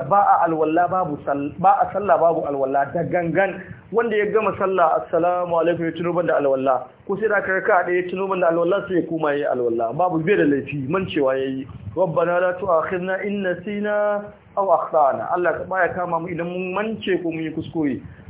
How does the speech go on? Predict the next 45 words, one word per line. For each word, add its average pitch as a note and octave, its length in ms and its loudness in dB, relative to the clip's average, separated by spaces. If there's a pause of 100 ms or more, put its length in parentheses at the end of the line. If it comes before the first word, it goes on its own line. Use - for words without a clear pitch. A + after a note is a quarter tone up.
(120)
Ta - 80 4
amma G#3 160 4
da G#3 100 2
gangan E3+ 380 0
kawai A3+ 260 4
kowa F3+ 200 2
ya F3+ 60 2
yi F#3 120 4
alwala, D3+ 320 2
ka D3+ 160 -6
ce D#3 160 -8
kai F3 140 -6
za F#3+ 120 0
ka - 80 -10
tashi E3 220 -4
baka D#3+ 220 -2
da D3+ 160 0
alwala D3+ 240 0
ka D#3+ 80 -2
yi C#3+ 120 -2
sallah. G3+ 440 2 (260)
Me D#3 120 -4
Allah F3 260 2
ya E3 160 -2
ce E3 80 -6
ka D#3+ 120 0
kafirta. D#3+ 340 -2
Don F3+ 120 0
haka F#3 140 -2
mata G#3 320 2
su F#3 60 -8
ji E3 100 -6
tsoron E3 260 -2
Allah E3+ 140 4
da D3+ 80 0
ke - 120 -6
zuwa E3 200 2
gidan D#3+ 240 -2
buki, C#3+ 280 -4
tana F#3+ 200 2
da D3+ 160 2
jan-, D3+ 340 -2
tana F3+ 300 0
da C#3 480 2 (320)
haila. E3+ 400 4